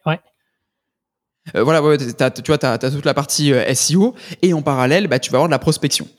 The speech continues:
Speaker 2: Alors, à l'époque, je dis bien à l'époque parce que maintenant ça a changé, on faisait énormément de prospection. C'est-à-dire que c'était nous qui allions chercher les personnes. On était sur LinkedIn, on envoyait des emails, on envoyait, on faisait des listes de mails, on envoyait des mails. Alors après, c'était des listes de mails très qualifiées. On
Speaker 1: Mm.
Speaker 2: n'envoyait pas cent mails d'un coup, tu vois. C'était, euh, vingt, trente mails,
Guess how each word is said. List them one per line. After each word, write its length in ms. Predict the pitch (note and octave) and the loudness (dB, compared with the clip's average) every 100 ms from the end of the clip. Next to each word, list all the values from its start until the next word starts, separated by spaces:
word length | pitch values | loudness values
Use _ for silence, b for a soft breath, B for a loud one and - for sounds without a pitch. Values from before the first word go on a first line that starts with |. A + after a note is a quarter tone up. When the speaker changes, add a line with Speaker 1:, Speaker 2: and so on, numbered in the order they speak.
| B D3+ | B -6
Speaker 2:
Alors, 200 | A#2+ B2 | -2 0
à 140 | - G#3 | 0 2
l'époque, 340 | G3 G3+ B2+ | 2 0 -2
je 60 | - | -4
dis 60 | C#3 | 0
bien 100 | D#3+ | 2
à 40 | |
l'époque 240 | D3+ F#3+ - | 2 0 -2
parce 80 | |
que 60 | D3 | -2
maintenant 160 | C3+ D#3 | -2 0
ça 120 | B2+ | 0
a 40 | |
changé, 300 | - B2 D3+ D3 | -2 -2 -4 -4
on 60 | |
faisait 280 | B2+ C3 - | -6 -4 -2
énormément 460 | F3 F3 E3+ D#3 D3 | 0 2 2 0 0
de 60 | |
prospection. 420 | - D3 C3+ - A#2+ | -2 -2 -4 -4 -4
C'est-à-dire 220 | - B2+ | -6 -8
que 60 | |
c'était 200 | C#3 C3+ | -6 -4
nous 240 | B2+ D#3 A3+ B B | 0 0 -2 B B
qui 120 | - C3 | -2 0
allions 400 | C3 D#3 G3 - _ | 2 0 -2 -4 _
chercher 680 | - - F#3 - - D3+ - _ | -4 -2 0 0 -2 -2 -8 _
les 100 | C3 | -4
personnes. 480 | C3 C3 - A#2 A2+ - | -2 0 -2 -2 -4 -2
On 100 | C3+ | -4
était 200 | C3 D3+ | -2 -4
sur 180 | - D3+ | 0 2
LinkedIn, 380 | D3+ B2+ B2 C3+ | 2 2 2 2
on 60 | |
envoyait 240 | C3 C3 C3 | 4 2 2
des 240 | C3+ C3 | 2 2
emails, 360 | D3 C3 A#2+ A#2 B B C3 | 2 4 2 0 B B -2
on 100 | C3 | 0
envoyait, 360 | C3+ C#3 C#3+ | 2 2 2
on 60 | C#3 | 2
faisait 180 | C#3 C#3 | 2 2
des 100 | C#3+ | 2
listes 180 | D3 C#3+ | 2 0
de 40 | |
mails, 200 | C#3+ D3 | 2 2
on 80 | C#3 | 2
envoyait 200 | C3 C3 | 2 2
des 120 | C#3 | 2
mails. 200 | C3+ A#2 | 2 2
Alors 160 | G2+ A2 | 2 2
après, 160 | D#3+ | 0
c'était 160 | D#3 C#3 | -2 -2
des 100 | B2+ | -2
listes 180 | B2 B2+ | -2 0
de 40 | |
mails 260 | C3 D#3+ - _ | 0 0 -2 _
très 260 | - - D#3 | -6 -4 -2
qualifiées. 460 | D3 C3 - - b b b | 0 -2 -4 -10 b b b
On 60 | A#2 | -6
Speaker 1:
Mm. 20 | |
Speaker 2:
n'envoyait 240 | A#2 A2+ A#2+ | -2 -2 0
pas 160 | D#3+ | 0
cent 300 | - - C#3+ | 0 0 0
mails 160 | C3+ C3+ | 0 0
d'un 120 | C3+ | -2
coup, 160 | B2 A#2+ | -2 -8
tu 140 | - | -6
vois. 100 | B2 | -6
C'était, 320 | - B2 C3+ | -2 2 2
euh, 140 | A#2 A2 | 2 0
vingt, 280 | C3 C3+ | 0 0
trente 340 | C3 - B2+ - | -2 -4 -4 0
mails, 260 | C#3 D3+ | 2 2